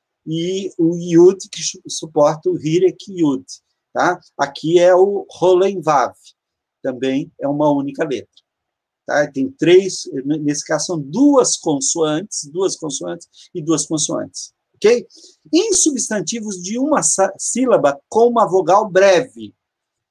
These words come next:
que no caso aqui nós temos uma vogal breve, olha, bat, mas tem uma sílaba só. Então, bat aem, tá aqui, é, ai, é, ashi,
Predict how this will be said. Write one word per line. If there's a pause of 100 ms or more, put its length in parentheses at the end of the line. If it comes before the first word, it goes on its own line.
(140)
que
no
caso
aqui
nós
temos
uma
vogal
breve,
olha, (260)
bat, (560)
mas
tem
uma
sílaba
só. (960)
Então,
bat
aem, (580)
tá
aqui, (600)
é,
ai, (540)
é, (720)
ashi,